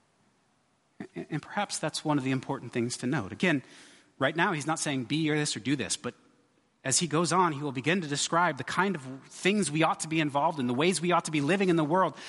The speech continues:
the things that we are and ought to be doing that form us and shape us in the ways of God's kingdom and not the kingdoms of the world, the ways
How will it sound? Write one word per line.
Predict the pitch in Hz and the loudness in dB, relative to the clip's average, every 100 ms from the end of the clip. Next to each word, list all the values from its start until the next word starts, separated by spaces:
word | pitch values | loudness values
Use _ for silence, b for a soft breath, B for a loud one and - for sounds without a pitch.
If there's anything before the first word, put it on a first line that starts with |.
| B B | B B
the | |
things | 156 - 226 214 | -2 2 2 4
that | 190 | 2
we | 175 202 | 2 2
are | 208 175 190 208 | 6 6 6 4
and | 175 | 2
ought | 165 180 - | 2 0 0
to | 170 | -4
be | 147 | -2
doing | 127 214 208 190 B B B | 2 4 4 0 B B B
that | 147 - | -4 -4
form | - 185 240 | -6 2 4
us | 233 - | 6 4
and | 160 | 2
shape | 143 - 214 220 | 4 4 4 4
us | 214 - - B B - | 4 2 -4 B B 2
in | 196 214 | 2 2
the | 196 | 0
ways | 170 233 247 240 | 2 4 4 2
of | - 185 151 | 0 -4 2
God's | 180 214 214 | 4 6 4
kingdom | - - 175 160 | 0 -2 0 2
and | 151 147 | 2 4
not | 160 196 | 4 2
the | 160 | -2
kingdoms | - 185 160 139 127 | -6 0 2 2 0
of | 120 | 0
the | 117 | -2
world, | 117 110 98 | -2 -2 -2
the | 123 | 0
ways | 135 196 196 175 | 2 4 4 2